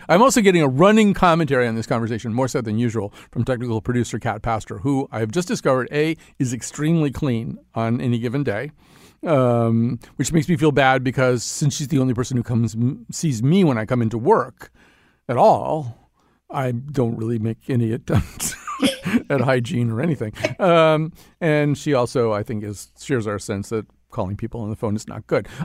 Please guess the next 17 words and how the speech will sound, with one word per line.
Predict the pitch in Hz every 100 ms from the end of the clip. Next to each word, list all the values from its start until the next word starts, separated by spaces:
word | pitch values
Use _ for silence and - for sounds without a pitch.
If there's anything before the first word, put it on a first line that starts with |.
| -
I |
just | 277 302
do | 339
wanna | 330
say, | 220 214 165 143 -
though, | 190 156
Teresa, | 143 151 143 131 139
about | 127 117 127
this | 127 120
whole | - 135 123 120 110
tap | - 117 -
back | 107 101
thing. | - 123 123 - - _ _ _ -
I | 202
don't | 277 330 302
know. | 269 262 120 101
I, | 160